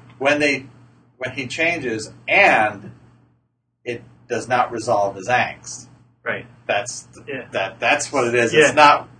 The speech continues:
Speaker 1: because,
Speaker 2: Yeah.
Speaker 1: or there's no causal relationship directly, because you can have any combination of these.
Speaker 2: Yeah.
Speaker 1: So, I mean, it's, it's a really important point, because what we do immediately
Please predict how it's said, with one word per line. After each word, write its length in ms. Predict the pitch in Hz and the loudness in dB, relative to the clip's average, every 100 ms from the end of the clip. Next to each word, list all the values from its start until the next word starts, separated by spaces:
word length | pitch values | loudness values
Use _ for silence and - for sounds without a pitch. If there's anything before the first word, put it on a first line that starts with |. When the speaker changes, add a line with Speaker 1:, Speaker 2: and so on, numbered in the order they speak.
| _ - | _ -6
Speaker 1:
because, 1000 | 113 - - 202 139 107 - - - - | -6 -6 2 6 6 4 -2 -10 -12 -12
Speaker 2:
Yeah. 140 | 117 107 | -10 -4
Speaker 1:
or 40 | |
there's 180 | 120 117 | -4 0
no 160 | 147 180 | -2 -2
causal 480 | - 170 170 170 | 0 0 2 0
relationship 840 | 147 139 143 - 127 135 123 - - | -2 2 0 -2 -10 -4 -4 -6 -14
directly, 680 | 113 113 135 - - 69 - - _ _ _ _ _ - | -8 -2 -2 -2 -12 -16 -18 -20 _ _ _ _ _ -12
because 260 | 120 120 | -6 -4
you 60 | 143 | -2
can 100 | 147 | 0
have 80 | 123 | 2
any 200 | 127 156 | 0 2
combination 580 | 165 160 156 156 - 104 | 2 2 2 0 -2 -8
of 100 | - | -10
these. 320 | 71 - - | -16 -20 -14
Speaker 2:
Yeah. 140 | - - - _ _ _ - - - | -14 -14 -20 _ _ _ -20 -20 -12
Speaker 1:
So, 160 | 82 85 | -10 -8
I 160 | 117 | -8
mean, 80 | 107 | -8
it's, 180 | 101 - | -10 -14
it's 160 | - 151 | -10 -6
a 80 | 139 | 2
really 260 | 160 175 | 4 6
important 460 | 180 165 160 147 139 | 4 4 2 2 -2
point, 320 | 175 156 123 | 2 2 2
because 220 | 127 131 | -6 -8
what 200 | 120 135 | -2 -2
we 120 | 139 131 | -2 -10
do 460 | 120 143 165 147 | -4 2 4 4
immediately 880 | 120 127 143 170 151 - 120 107 110 | 0 -2 -2 -2 -2 -4 -4 -4 -6